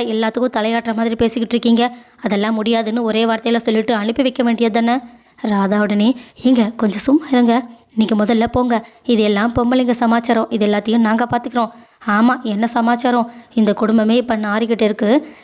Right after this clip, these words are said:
இதுல இது ஒண்ணுதான் கேடு. அதுவும் இவளுக்கு இப்போ வளகாப்பு பண்ணி தான் ஆகணுமா என்ன? முக்கியமா அந்த குடும்பம் இங்க இருந்து தான் ஆகணுமா என்ன? முதல்ல அந்த குடும்பம்லாம் இந்த வீட்டை விட்டு வெளியே போனதுக்கு அப்புறமா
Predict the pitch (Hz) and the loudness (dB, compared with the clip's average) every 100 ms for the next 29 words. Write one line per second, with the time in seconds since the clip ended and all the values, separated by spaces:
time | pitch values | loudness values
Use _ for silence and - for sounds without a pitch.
0 | - 214 202 220 240 214 220 208 214 233 | -2 2 2 0 -2 0 0 0 0 -2
1 | 233 220 220 - - _ 220 214 208 247 | 0 0 0 -4 -20 _ -4 0 2 0
2 | 240 220 226 226 226 202 214 269 269 247 | 0 0 0 0 0 0 0 -2 -4 -4
3 | 208 220 262 226 233 240 254 240 233 269 | -4 -2 0 0 0 0 0 0 0 0
4 | - - _ - 220 - 254 254 254 233 | -4 -20 _ -4 -4 0 0 0 0 -4
5 | 208 208 226 240 240 226 220 208 233 240 | -4 -2 0 2 2 0 0 0 0 2
6 | 262 247 240 254 254 240 240 262 - - | 0 0 0 0 0 0 0 -2 -8 -16
7 | - 214 208 208 220 208 - 233 226 208 | -4 0 0 0 0 -2 0 2 2 0
8 | 226 208 226 226 226 240 214 233 247 240 | -2 0 0 0 0 0 0 0 0 0
9 | 240 247 233 233 240 | 0 -2 -4 -2 0